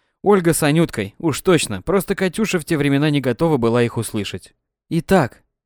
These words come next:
она обвела строгим взглядом всех собравшихся за столиком, «пора что-то менять». «Давно пора»,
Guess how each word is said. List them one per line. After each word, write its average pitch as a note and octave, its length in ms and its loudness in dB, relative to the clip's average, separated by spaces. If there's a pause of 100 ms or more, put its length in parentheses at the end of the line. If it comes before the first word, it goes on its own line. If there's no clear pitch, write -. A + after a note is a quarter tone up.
(360)
она G#2 220 0
обвела A2+ 340 0
строгим D3+ 340 2
взглядом D#3+ 400 0
всех D3 220 -2
собравшихся C3 600 0
за A#2+ 120 0
столиком, G#2 480 -6 (600)
«пора F#3+ 280 4
что-то F3 300 -4
менять». F#3 480 0 (520)
«Давно C3+ 520 4
пора», G#2+ 580 0